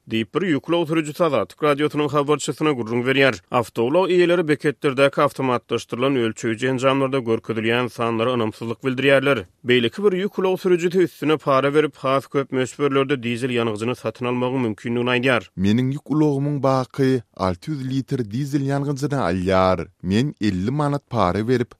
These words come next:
Speaker 2: bakymy doldurtmagy basardım. Ýanygyç beketiniň ölçeýijisi meniň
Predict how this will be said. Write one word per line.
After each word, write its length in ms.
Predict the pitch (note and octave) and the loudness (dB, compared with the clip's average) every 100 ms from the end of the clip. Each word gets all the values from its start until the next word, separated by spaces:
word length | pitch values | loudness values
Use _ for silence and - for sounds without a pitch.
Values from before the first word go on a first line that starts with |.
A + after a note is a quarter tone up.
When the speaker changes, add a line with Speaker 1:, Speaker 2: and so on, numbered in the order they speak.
| _ - | _ 0
Speaker 2:
bakymy 520 | G#2+ G#2 - F#2+ A#2+ | 2 2 -2 -6 -2
doldurtmagy 640 | C#3+ C#3 A#2+ - - B2+ A#2 | 0 0 -2 -8 -4 -4 0
basardım. 720 | F#2+ - F2 F2 G2 G2 E2 - - | -2 -2 -6 -2 -2 -2 -4 -10 -4
Ýanygyç 460 | G2+ F#2+ G#2+ - | 0 0 0 -4
beketiniň 460 | D3 - C3+ B2+ C#3+ A#2 | -6 -2 -4 -2 -2 -2
ölçeýijisi 760 | B2 - B2+ A#2+ - C3 B2 A#2+ _ G2+ | -2 -2 -4 -4 0 2 2 0 _ -2
meniň 260 | G2+ A#2 | 2 2